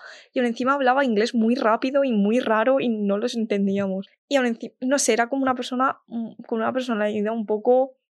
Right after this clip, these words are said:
que no, no cuadraba con el grupillo que estábamos haciendo. Y no lo excluíamos como tal, pero sí que es verdad que a lo mejor nos reuníamos en una habitación a hablar y tal, y pues no lo invitábamos porque no nos sentíamos cómodos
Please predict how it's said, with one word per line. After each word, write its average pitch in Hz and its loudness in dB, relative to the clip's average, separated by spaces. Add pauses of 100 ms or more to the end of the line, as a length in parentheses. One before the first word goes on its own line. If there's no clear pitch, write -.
(160)
que 233 0
no, 220 0
no 233 -2
cuadraba 254 4
con 247 2
el 240 4
grupillo 220 0
que 226 -6
estábamos 214 0
haciendo. 208 -2 (480)
Y 254 0
no 233 2
lo 247 2
excluíamos 285 0
como 269 0
tal, 294 2
pero 226 -2
sí 214 -4
que 220 2
es 240 4
verdad 254 2
que 262 2
a 247 2
lo 233 0
mejor 214 0
nos 214 -4
reuníamos 196 -4
en 240 -2
una 240 -2
habitación 226 -4
a 226 0
hablar 233 2
y 220 -2
tal, 240 0 (220)
y 233 -4
pues 202 0 (480)
no 214 0
lo 233 2
invitábamos 269 2 (220)
porque 220 0
no 214 2
nos 240 0
sentíamos 208 0
cómodos 196 -2